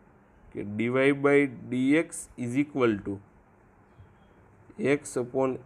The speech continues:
x plus one whole square, એને ગુણ્યા one upon x square.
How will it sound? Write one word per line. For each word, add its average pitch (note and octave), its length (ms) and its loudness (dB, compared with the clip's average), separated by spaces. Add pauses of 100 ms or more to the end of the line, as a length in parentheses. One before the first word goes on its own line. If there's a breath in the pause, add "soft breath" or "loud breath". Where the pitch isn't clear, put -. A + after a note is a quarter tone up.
(240)
x - 240 -16 (140)
plus C3 360 0 (220)
one C3 100 2 (120)
whole C3 260 2
square, B2+ 340 -2
એને A2 200 0
ગુણ્યા A2 420 0
one A2+ 160 2
upon B2 340 -4 (220)
x - 240 -16
square. C#3 320 -2